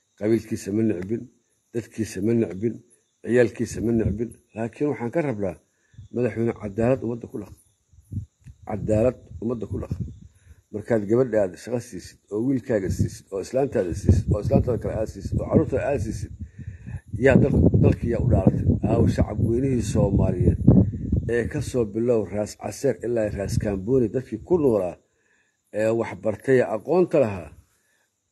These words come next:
ee qaarkood laga yaabay hooyo subaxii suuqan yaayo ku gadda, ee agoon ah, ee aan cidi ku taakuleen, ilmihii ay wax ku soo bartay, ee birri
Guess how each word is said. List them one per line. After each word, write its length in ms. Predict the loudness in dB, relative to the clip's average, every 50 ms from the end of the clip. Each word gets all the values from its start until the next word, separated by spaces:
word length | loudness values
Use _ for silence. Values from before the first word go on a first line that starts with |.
| _ _ _ 2
ee 200 | 4 6 6 4
qaarkood 720 | 4 0 0 0 2 2 0 -2 0 2 4 4 4 2 -4 -12 -20 _ _ _ _ -14 -10
laga 280 | -6 -6 -2 0 0 2 2
yaabay 460 | 2 2 2 2 2 2 0 0 -2 -2 -4 -8
hooyo 540 | -10 -6 -2 0 2 2 4 4 4 4 4 2 0 -2 -2 0 0 -2 -2 -4 -6 -8 -8 -12 -16
subaxii 480 | -18 -8 -6 -4 -2 -2 -2 -4 -6
suuqan 420 | -8 -4 -2 0 0 0 0 0 0
yaayo 360 | 2 4 4 4 4 2 2
ku 120 | 0 -4 -8
gadda, 360 | -6 -6 -6 -6 -6 -8 -10 -10 -12 _ _ -20 -18 -18 -12 -6
ee 180 | -2 -2 -2 -2 -2
agoon 500 | -2 -2 -2 0 2 2 4 4 2 2 -2
ah, 200 | -8 -14 -16 -16 -16 -14 -14 -10 -6
ee 160 | -6 -6 -4
aan 200 | -4 -4 -4 -4 -4
cidi 220 | -6 -6 -6 -6
ku 120 | -4 -6 -8
taakuleen, 560 | -6 -4 -4 -4 -4 -4 -4 -4 -4 -4 -6 -8 -12 _ _ _ _ _ -6
ilmihii 400 | -4 -2 0 0 2 0 0 -2
ay 140 | -2 -4 -4
wax 140 | -4 -6 -10
ku 100 | -12 -12
soo 240 | -6 -2 -2 -2 0
bartay, 340 | -2 -6 -10 -8 -8 -8 -6
ee 200 | -4 -2 -2 -2
birri 420 | -2 0 0 0 2 2 0 0